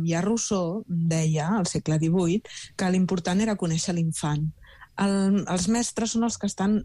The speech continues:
més hores amb els nens i les nenes. No sempre la derivació als centres de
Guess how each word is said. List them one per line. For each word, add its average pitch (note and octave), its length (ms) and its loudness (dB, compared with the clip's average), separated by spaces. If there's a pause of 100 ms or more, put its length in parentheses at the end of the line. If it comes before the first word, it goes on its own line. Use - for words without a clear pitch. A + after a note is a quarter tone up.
més G3 240 4
hores F3 320 0
amb E3 140 -6
els D#3 180 -12
nens E3 240 -6
i E3 60 2
les E3 180 0
nenes. D#3 380 -4 (480)
No G3+ 420 2
sempre A#3 400 -4
la G3 160 -2
derivació F3 920 -2
als E3 380 -2
centres F3+ 400 -2
de F#3 120 0